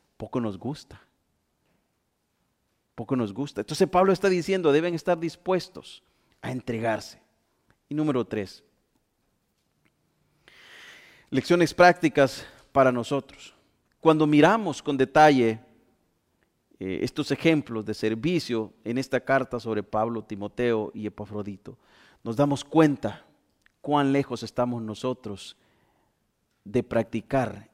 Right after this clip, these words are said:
el evangelio tal como debemos practicarlo. Hermanos, ¿a cuántos de aquí nos gustan los mensajes, mire, óptimos en teología? Nos encanta, ¿verdad?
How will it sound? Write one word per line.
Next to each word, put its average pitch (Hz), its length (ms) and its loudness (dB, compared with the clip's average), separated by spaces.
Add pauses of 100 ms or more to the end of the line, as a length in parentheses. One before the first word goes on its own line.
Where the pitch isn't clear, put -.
el 117 120 0
evangelio 110 580 -4
tal 120 300 -6
como 107 220 -6
debemos 101 400 -6
practicarlo. - 640 -14 (2250)
Hermanos, 156 500 2
¿a 135 80 -6
cuántos 202 320 -4
de 147 80 0
aquí 165 180 -2
nos 139 160 -4
gustan 143 300 -4
los 123 100 -4
mensajes, 117 760 -6 (440)
mire, 127 340 -6
óptimos 120 560 -4
en 107 100 -4
teología? 110 640 -6 (1700)
Nos 117 160 -10
encanta, 151 440 2
¿verdad? 156 500 2